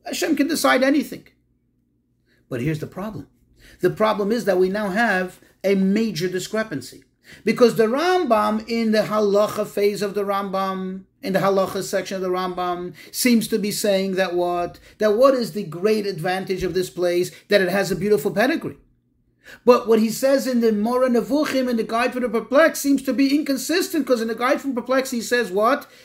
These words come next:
That the Shechina only travels through it, only passes through it, but it doesn't really become permeated. The pla-, the thing at the place itself is not a receptacle for it. The fa-, place itself is not a vehicle that absorbs it.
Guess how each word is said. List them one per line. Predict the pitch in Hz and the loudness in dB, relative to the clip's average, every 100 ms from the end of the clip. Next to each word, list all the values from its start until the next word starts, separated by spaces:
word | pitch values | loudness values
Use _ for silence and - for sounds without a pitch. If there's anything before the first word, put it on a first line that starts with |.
| _ | _
That | 208 214 | 0 0
the | 208 | -2
Shechina | 160 - 277 277 247 | -6 -4 -2 0 -2
only | 240 254 262 247 | -2 -2 -2 -4
travels | - 226 233 269 262 247 - | -4 2 4 4 2 -4 -6
through | 247 269 254 | -4 0 2
it, | 226 | 2
only | 220 240 240 | 0 -4 -4
passes | - 214 233 226 220 | -6 -4 -4 -4 -8
through | - 208 254 247 | -8 -6 2 4
it, | 214 - - 208 | 4 0 -10 2
but | 208 | 4
it | 196 | 4
doesn't | 247 214 233 | 2 2 -2
really | 240 226 | -2 -2
become | 208 208 202 - | -4 -4 -6 -2
permeated. | 233 269 254 233 196 | 0 0 2 2 2
The | 185 | -4
pla-, | - 220 220 | -2 -2 -2
the | 196 | -6
thing | - 240 226 | -4 -4 -4
at | - | -6
the | |
place | - 214 226 | -6 -4 -4
itself | 196 - 214 - | -8 -4 -2 0
is | 202 180 | -2 0
not | 202 208 240 320 - - _ _ _ - | -2 0 0 0 -2 -10 _ _ _ 0
a | |
receptacle | 202 185 156 185 - 151 156 | 0 0 -2 -4 -4 -6 -6
for | 143 | -6
it. | 139 | -6
The | 160 | -6
fa-, | 220 - | -6 -4
place | 202 214 | -4 -4
itself | 214 226 233 226 - - | -4 -2 -2 -2 -12 -2
is | 220 180 | 0 0
not | 208 233 277 277 269 - - | 0 2 2 2 -2 -10 -2
a | 202 | 0
vehicle | 156 220 196 202 180 | 0 2 2 2 0
that | 175 | 0
absorbs | 160 143 175 156 113 | -2 0 0 0 -4
it. | 113 | -10